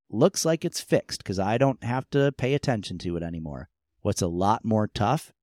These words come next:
is validating your kids' feelings, letting them feel what they feel, but helping them realize that the world has rules and our house has boundaries and structure and discipline.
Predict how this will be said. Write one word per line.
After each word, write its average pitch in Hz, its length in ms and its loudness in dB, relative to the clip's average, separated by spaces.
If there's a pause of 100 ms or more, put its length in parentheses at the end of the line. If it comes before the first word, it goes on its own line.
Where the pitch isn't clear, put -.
is 92 180 -2
validating 98 800 0
your 90 140 -4
kids' 92 300 -4
feelings, 113 680 -4 (260)
letting 98 280 2
them 101 160 2
feel 107 360 2
what 113 140 4
they 92 120 0
feel, 110 560 0 (340)
but 101 160 2
helping 113 380 2
them 98 180 2
realize 95 480 0
that 90 260 -4
the 87 100 -6
world 113 340 2
has 160 340 -2
rules 113 520 4
and 95 160 -4
our 95 120 -2
house 101 360 -4
has 117 180 0
boundaries 131 640 0
and 151 120 -4
structure 147 440 -2
and 139 140 0
discipline. 175 600 -2